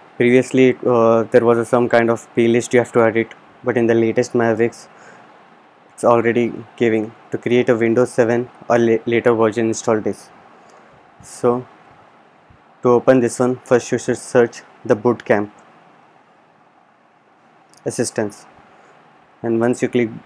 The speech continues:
boot camp assistant, this application will open. This application is free in Mac, and in the latest version they are giving an option to create a Windows seven or later version to install disk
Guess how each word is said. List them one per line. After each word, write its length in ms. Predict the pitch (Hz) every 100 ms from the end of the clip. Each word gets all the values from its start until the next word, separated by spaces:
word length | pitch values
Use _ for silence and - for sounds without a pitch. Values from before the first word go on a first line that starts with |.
| -
boot 240 | 117 117
camp 200 | - 120
assistant, 520 | 117 120 - 123 127 - _ _ _ _ _ _ _ _ _ _ _ _ _ _ _ _ _ _ _ _
this 140 | 117 123
application 440 | 117 113 107 120
will 140 | 110
open. 300 | 104 98 104 - - _ _ - _ _ _ _ _ _
This 160 | - 117
application 420 | 110 117 113 127
is 140 | 117 -
free 360 | - 120 117
in 140 | 120 113
Mac, 320 | 110 107 - - _ _ _ _ _ _ _
and 260 | 123 120 117 - _
in 120 | 117
the 80 | 117
latest 360 | 110 117 131 -
version 460 | 123 117 127 120 131 - - - - - _ _
they 160 | 120 123
are 100 | 113
giving 200 | 117 123
an 60 |
option 380 | 117 113 - 127
to 100 | 117
create 420 | 110 117 120 127 - - - _ _ _ _
a 60 | 117
Windows 340 | 113 110 123
seven 260 | - 117 117
or 60 |
later 260 | 113 113 123
version 320 | 117 113 127
to 80 | 135
install 440 | 127 107 - 117 110
disk 300 | 107 -